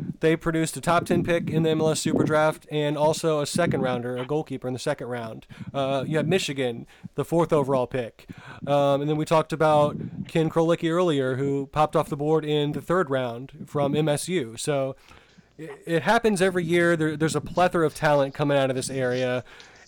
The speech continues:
And for me personally, growing up, I remember, uh, the youth club Vardar. And I'm not really up on the youth club scene in Michigan, but could you just kinda refresh me on some of the youth clubs and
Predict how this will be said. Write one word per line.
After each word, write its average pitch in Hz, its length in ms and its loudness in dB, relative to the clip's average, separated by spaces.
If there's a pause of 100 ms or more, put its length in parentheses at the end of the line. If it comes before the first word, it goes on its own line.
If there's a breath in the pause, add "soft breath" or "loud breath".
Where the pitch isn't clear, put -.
And 151 600 0
for 147 240 -4
me 220 160 2
personally, 190 460 0
growing 156 420 4
up, 139 380 4
I 147 120 2
remember, 160 800 2 (520 loud breath)
uh, 143 240 4
the 139 140 2
youth 165 240 0
club 143 320 2
Vardar. 127 720 2 (100)
And 143 580 0
I'm 156 160 -2
not 208 240 2
really 175 280 0
up 170 260 2
on 160 200 10
the 165 80 2
youth 170 320 -2
club 156 300 4
scene 156 440 2
in 165 100 2
Michigan, 175 600 4
but 156 220 4 (200 loud breath)
could - 180 0
you - 60 -2
just - 320 0
kinda 156 220 10
refresh 156 580 0
me 127 320 -2 (240 loud breath)
on 143 540 2
some 180 200 0
of 170 60 4
the 147 120 -2
youth 151 340 -4
clubs 131 520 2
and 135 420 0